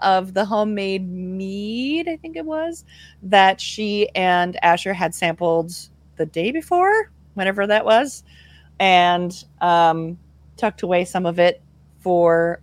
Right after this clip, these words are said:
uh, future use, an, an undetermined future use.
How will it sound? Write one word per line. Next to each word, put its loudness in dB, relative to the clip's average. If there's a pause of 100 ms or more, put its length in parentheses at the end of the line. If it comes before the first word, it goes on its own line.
uh, 0 (540)
future -8
use, -8
an, -2
an -2
undetermined -2 (460)
future -6
use. -2